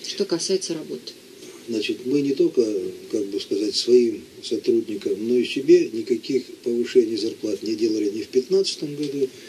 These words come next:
Speaker 2: и не планируем это делать и в шестнадцатом году. Что касается, э, значит, общего числа администрации, мы тоже планируем сокращение, и оно постепенно идёт, тоже до десяти процентов. Что касается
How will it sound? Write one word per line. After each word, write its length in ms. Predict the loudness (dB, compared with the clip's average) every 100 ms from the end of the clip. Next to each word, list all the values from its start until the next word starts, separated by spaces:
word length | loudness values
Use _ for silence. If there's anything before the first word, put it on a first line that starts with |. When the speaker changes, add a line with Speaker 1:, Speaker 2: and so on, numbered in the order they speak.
| -12
Speaker 2:
и 60 | -2
не 120 | 0
планируем 600 | 2 0 0 6 6 6 0
это 220 | -4 -2
делать 340 | 4 4 4 -2
и 40 |
в 80 | -4
шестнадцатом 600 | -4 -4 -4 -6 -10 -12
году. 280 | -12 -12 -12 -18 -20 -20 -18 -18 -4
Что 180 | 4 4
касается, 800 | 6 4 4 4 4 0 -2 -4
э, 580 | -6 -4 -2 -2 -2 -4 -6 -8
значит, 300 | -8 -6 2
общего 380 | 2 2 -2 -2
числа 420 | 0 2 8 8
администрации, 920 | 6 -2 -4 -4 -2 -2 -2 -4 -6 -8
мы 140 | -8 0
тоже 280 | 4 4 2
планируем 520 | -2 -2 0 0 -2
сокращение, 800 | -4 -4 -4 6 8 8 4 -4 -12 -20 -12
и 60 | -8
оно 220 | -2 0
постепенно 720 | 0 -2 -4 2 2 2 -2
идёт, 280 | 0 -2 0
тоже 240 | -2 -2
до 160 | -4 -2
десяти 420 | -2 -2 -4 -6
процентов. 520 | -8 -6 -8 -10 -14
Что 180 | 0 2
касается 640 | 4 2 4 4 4 0